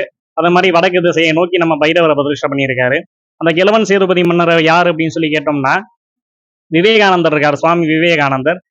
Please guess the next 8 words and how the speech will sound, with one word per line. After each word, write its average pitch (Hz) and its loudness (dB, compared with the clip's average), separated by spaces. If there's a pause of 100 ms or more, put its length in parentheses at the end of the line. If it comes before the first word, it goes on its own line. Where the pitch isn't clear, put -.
(200)
அவர் 165 0
வந்து 170 2
முத 170 2
முதல்ல 175 2
சிகாகோ 165 0
போயிட்டு, 156 -2
அங்க 156 -4
போய் 160 0